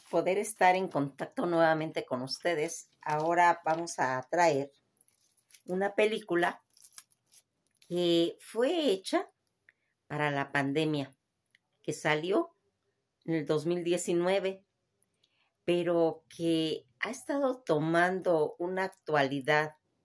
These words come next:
ahora en el dos mil veintitrés, por lo que habla, por las situaciones en las que la gente, al estar enterada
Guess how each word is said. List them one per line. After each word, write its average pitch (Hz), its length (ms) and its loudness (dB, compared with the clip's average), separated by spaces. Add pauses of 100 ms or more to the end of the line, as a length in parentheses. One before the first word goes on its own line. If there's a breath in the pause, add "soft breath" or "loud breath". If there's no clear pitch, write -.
(260)
ahora 151 680 0
en 135 160 -2
el 131 160 -4
dos 139 160 -4
mil 156 220 -4
veintitrés, 170 800 -4 (680)
por 160 220 -4
lo 165 260 0
que 160 640 -4
habla, 185 580 -2 (760)
por 156 180 -6
las 151 420 -2
situaciones 170 800 -6
en 147 160 -4
las 143 260 -8
que 139 520 -4 (580 loud breath)
la 135 240 -4
gente, 180 760 -4
al 139 200 -6
estar 160 380 -2
enterada 180 720 0